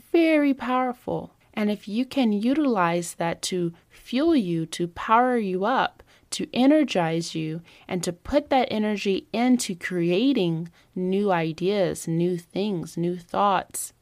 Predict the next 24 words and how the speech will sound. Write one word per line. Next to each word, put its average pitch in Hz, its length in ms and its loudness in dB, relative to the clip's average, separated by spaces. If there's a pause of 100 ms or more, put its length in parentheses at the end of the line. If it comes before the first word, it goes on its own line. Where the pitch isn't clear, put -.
(340)
you'll 185 120 -2
be 170 240 0
able 175 180 -2
to 175 140 -8
create 160 560 -8
new 165 200 -2
life, 175 600 -8 (100)
a 190 220 2
new 190 220 0
life 170 320 -4
for 185 200 -2
yourself. 214 840 -6 (420)
And 240 220 -2
so 240 160 0
with 302 240 0
this 254 180 0
chakra, 190 640 -6
we 208 120 -4
really 240 360 0
realize 202 840 -4
the 196 160 -4
need 185 420 -4
for 175 180 -6
creativity, 170 1120 -10